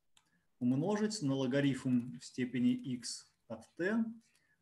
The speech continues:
умножить на скобку, единица плюс, t сократилось, x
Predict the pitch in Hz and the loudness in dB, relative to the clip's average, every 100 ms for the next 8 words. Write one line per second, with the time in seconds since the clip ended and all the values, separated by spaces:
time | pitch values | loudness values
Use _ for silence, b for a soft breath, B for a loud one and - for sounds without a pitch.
0 | _ 131 135 123 127 127 127 - 196 214 | _ -2 0 0 0 -2 -2 -2 -2 -2
1 | - 143 131 127 139 139 123 - - 120 | -2 0 0 2 2 2 0 -8 -6 -2
2 | 170 214 - - _ _ - 127 127 - | 0 -2 -4 -10 _ _ -4 -2 -4 -4
3 | 120 120 196 226 220 - _ _ _ _ | -6 -4 -2 0 0 -4 _ _ _ _
4 | _ 160 202 214 - - | _ -6 -4 -4 -6 -8